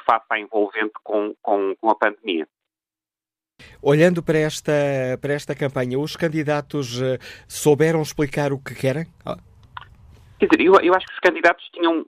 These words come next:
Speaker 1: tinham objetivos diferentes, não é? Portanto, Marcelo Rebelo de Sousa, como, como, como eu disse, parece-me que procurou minimizar o seu, a sua própria exposição, não é? Portanto, parte de uma posição com uma grande vantagem e, e vai para a campanha procurando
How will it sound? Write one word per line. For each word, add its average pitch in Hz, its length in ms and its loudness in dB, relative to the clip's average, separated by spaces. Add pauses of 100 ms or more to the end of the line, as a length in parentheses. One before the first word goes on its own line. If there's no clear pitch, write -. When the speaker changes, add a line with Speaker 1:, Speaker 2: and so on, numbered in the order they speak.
(120)
Speaker 1:
tinham 143 180 0
objetivos 143 600 0
diferentes, 98 580 0
não 82 120 0
é? 101 60 0
Portanto, - 220 -2
Marcelo 131 340 2
Rebelo 127 180 -8
de - 100 -20
Sousa, 104 300 0 (160)
como, 113 320 -6
como, 110 280 -4 (140)
como 117 180 -4
eu 113 40 -2
disse, - 200 -18
parece-me 120 380 0
que - 140 -20 (140)
procurou 117 360 2
minimizar 127 880 2
o - 260 -20
seu, 113 200 -8
a 117 80 -8
sua - 180 -6
própria - 320 0
exposição, - 800 -2
não 87 80 2
é? 110 80 2
Portanto, - 260 -6
parte 120 220 4
de - 80 -20
uma 110 80 -8
posição - 380 -2
com - 120 -16
uma 104 160 4
grande 110 320 4
vantagem 101 600 0 (500)
e, 117 260 -8
e 110 60 -8
vai 127 220 6
para 117 160 0
a 113 40 0
campanha 113 540 0
procurando 113 680 2